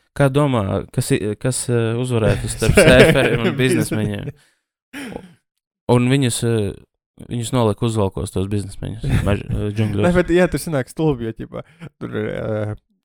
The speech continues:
Speaker 2: nu, sērferiem it kā tā vide ir, ē, nu, tāda pazīstamāka, tur pludmali un izdzīvošanas
Speaker 1: Bet viņus jau
Speaker 2: apstākļi
Speaker 1: izmet
Speaker 2: biznesmeņi.
Speaker 1: džungļos, vai ne? Viņi jau
Speaker 2: Jā,
Speaker 1: tā kā
Speaker 2: nu, viņi
Speaker 1: pludmali tieši
Speaker 2: dzīvo
Speaker 1: pār-,
Speaker 2: pie
Speaker 1: viņiem ir
Speaker 2: pludmales.
Speaker 1: jātiek līdz pludmalei,
Speaker 2: <laughs>
Speaker 1: padomā.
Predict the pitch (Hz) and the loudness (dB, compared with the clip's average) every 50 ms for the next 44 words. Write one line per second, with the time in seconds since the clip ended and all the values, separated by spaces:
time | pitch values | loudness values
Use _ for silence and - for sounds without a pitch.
0 | _ _ _ _ _ - 139 135 139 139 127 - 156 143 147 156 160 156 139 127 | _ _ _ _ _ -16 -10 -6 -4 -4 -2 0 2 2 4 2 2 0 -4 -6
1 | 120 113 117 123 131 - - 117 120 - 127 117 120 123 135 147 151 143 127 120 | -6 -8 -8 -8 -8 -6 -6 -6 -6 -6 -6 -6 -6 -4 -6 -6 -6 -4 -4 -4
2 | 113 110 107 110 107 113 110 107 104 104 110 117 120 120 113 113 107 107 107 - | -4 -4 -4 -4 -4 -4 -4 -4 -6 -6 -8 -10 -10 -10 -10 -10 -10 -8 -2 0
3 | 147 156 147 135 113 107 - - 104 95 101 101 - - 110 98 - - 123 135 | 0 0 0 0 -6 -8 -10 -10 -8 -6 -6 -8 -8 -8 -10 -8 -4 -2 0 2
4 | 143 143 139 131 131 127 127 127 123 117 110 110 123 131 131 127 135 135 127 120 | 2 2 0 0 -2 -4 -2 -2 -2 -4 -4 -2 -2 -4 -4 -2 -2 0 0 0
5 | 123 127 143 147 131 120 120 127 120 123 135 131 127 123 117 123 127 147 143 123 | 0 0 0 0 0 0 2 2 2 2 2 2 2 0 0 0 0 0 2 2
6 | 107 98 95 - 104 101 104 110 120 117 127 131 123 117 110 107 - 127 120 104 | 2 0 0 0 -2 -4 -2 -2 -2 -2 0 0 2 2 2 2 2 2 0 0
7 | - - 147 165 160 131 113 101 98 - - - 135 123 90 95 - 127 120 127 | 2 4 4 4 4 4 2 2 2 2 0 0 0 0 0 0 0 -2 0 2
8 | 135 139 127 120 127 135 135 123 - 107 101 - 98 95 - - 110 107 104 98 | 2 2 2 2 2 0 0 0 -2 -2 -4 -4 -6 -8 -6 -6 -8 -6 -6 -6
9 | 92 92 90 95 - - 120 120 110 95 92 92 - - | -6 -6 -4 -4 -4 -2 -2 -2 -2 -2 -4 -4 -6 -10